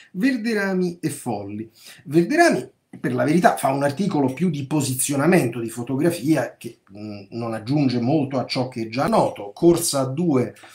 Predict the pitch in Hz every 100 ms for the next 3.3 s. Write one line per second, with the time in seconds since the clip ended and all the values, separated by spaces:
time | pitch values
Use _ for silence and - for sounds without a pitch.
0 | - _ _ 107 113 151 143 127 120 120
1 | - 123 143 117 107 104 135 110 104 196
2 | 254 240 151 196 - 214 - _ _ 139
3 | - 131